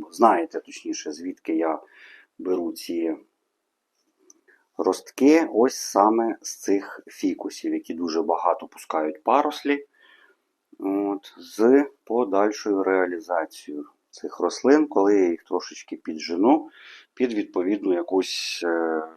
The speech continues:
ну, норму, форму і, і так далі. Е, мова зараз не про те, йде мова про попелиці.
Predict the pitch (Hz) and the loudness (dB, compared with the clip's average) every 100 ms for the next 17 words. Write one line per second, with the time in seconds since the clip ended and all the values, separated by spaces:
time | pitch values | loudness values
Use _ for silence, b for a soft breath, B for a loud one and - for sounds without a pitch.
0 | b b - 143 98 139 160 131 98 95 | b b -2 2 8 10 10 6 -2 -8
1 | - - - 113 147 143 123 107 95 90 | -14 -20 2 10 10 10 6 2 -2 -10
2 | 95 104 101 87 80 _ B B B B | -16 -20 -20 -20 -20 _ B B B B
3 | _ 104 107 104 90 85 71 67 _ _ | _ 0 4 4 4 0 0 -8 _ _
4 | - 82 85 82 98 160 147 117 117 110 | -10 -4 -2 2 8 10 8 8 6 6
5 | 92 101 98 - 92 - 139 160 139 101 | 0 -4 -2 -2 -4 2 4 6 6 6
6 | 117 120 104 107 107 104 - 104 104 - | 6 6 4 2 2 0 2 2 2 0
7 | 95 87 73 - | 0 0 -4 -10